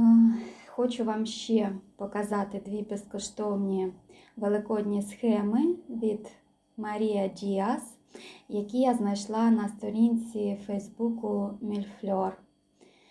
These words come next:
Багато і наших дизайнерок випустили гарнющі схеми до Великодня. Сьогодні я хочу показати дизайни, які мені сподобались від Хитрої Синиці. Ось такий пасхальний дизайн:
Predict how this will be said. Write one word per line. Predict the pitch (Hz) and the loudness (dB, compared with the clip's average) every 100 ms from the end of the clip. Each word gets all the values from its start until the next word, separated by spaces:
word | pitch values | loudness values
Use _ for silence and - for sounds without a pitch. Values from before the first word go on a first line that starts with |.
| - - - - | -20 -20 -20 -4
Багато | 220 220 277 277 254 | 0 2 2 2 2
і | |
наших | 214 202 208 254 240 | 2 0 -2 -2 -2
дизайнерок | 247 247 247 240 247 240 233 | 0 0 0 2 2 0 0
випустили | 226 240 240 233 - 233 220 | -2 -2 -2 -4 2 4 4
гарнющі | 226 226 226 226 226 | 4 6 8 6 4
схеми | 226 - 226 220 220 202 | -4 -6 -4 -4 -4 -6
до | 220 | -6
Великодня. | 220 220 214 208 208 202 202 202 202 202 - - - - - | -4 -4 -4 -6 -6 -6 -4 -4 -4 -8 -16 -20 -20 -20 -20
Сьогодні | - 247 254 240 220 | -6 0 2 2 2
я | 214 | -2
хочу | 214 220 - 214 | -4 -4 -4 -8
показати | 214 214 208 208 202 202 202 | -6 -4 -4 -2 -4 -4 -6
дизайни, | 220 208 220 208 196 196 208 | -4 -2 -2 -2 -2 -4 -4
які | 220 214 214 214 | -2 -2 -2 -2
мені | 208 202 | 0 -2
сподобались | 202 - 202 214 214 240 294 302 - 208 | -4 -6 -6 -4 -4 -2 -2 -4 -8 -14
від | 202 | -14
Хитрої | - 233 233 240 226 | -2 0 2 2 2
Синиці. | 226 - 208 190 185 - - 226 - - _ - - - - _ _ | 2 -2 -2 -2 -4 -12 -18 -16 -16 -20 _ -20 -20 -20 -20 _ _
Ось | - 285 | -2 -2
такий | - 226 226 233 | 0 -2 2 2
пасхальний | 226 214 - 226 214 202 202 | 2 -4 -4 -4 0 0 0
дизайн: | 202 202 - 202 196 190 | -2 -6 -4 -2 -2 -4